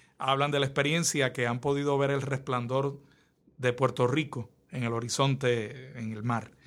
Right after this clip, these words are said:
Así que el reto lo tenemos presente.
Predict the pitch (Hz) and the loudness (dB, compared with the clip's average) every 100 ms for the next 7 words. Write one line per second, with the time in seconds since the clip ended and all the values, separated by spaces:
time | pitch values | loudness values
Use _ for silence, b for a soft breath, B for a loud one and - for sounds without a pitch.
0 | B B B - 117 135 151 131 - - | B B B -10 -4 0 2 2 0 -14
1 | _ _ _ _ _ _ _ _ 135 127 | _ _ _ _ _ _ _ _ -2 0
2 | 147 156 170 139 127 143 139 135 127 110 | 0 2 0 2 0 0 0 0 0 -2
3 | - - | -6 -18